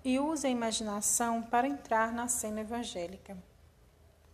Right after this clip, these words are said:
Procure ver, contemplando cada pessoa da cena. Dedique um olhar demorado, sobretudo à pessoa de Jesus, se for o caso. Olhe sem querer explicar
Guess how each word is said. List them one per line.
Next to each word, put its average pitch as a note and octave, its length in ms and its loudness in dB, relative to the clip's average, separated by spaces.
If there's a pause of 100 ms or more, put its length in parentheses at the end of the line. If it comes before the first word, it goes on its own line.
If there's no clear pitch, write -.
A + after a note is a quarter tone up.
(280)
Procure A#3 420 0
ver, G#3 580 -2
contemplando B3+ 760 -2
cada D4+ 420 2
pessoa A#3 520 0
da A#3 160 0
cena. F#3 560 -6 (1080)
Dedique B3 580 0
um A#3 140 -2
olhar A#3 380 0
demorado, A3 840 0 (380)
sobretudo C4 800 -2
à C4 140 6
pessoa C4 600 2
de A#3+ 140 -4
Jesus, A#3+ 720 -2 (120)
se - 200 -10
for A3 200 -2
o - 20 -8
caso. F#3+ 500 -6 (1400)
Olhe D4 480 4
sem E4 400 4
querer B3+ 400 2
explicar A#3+ 920 -4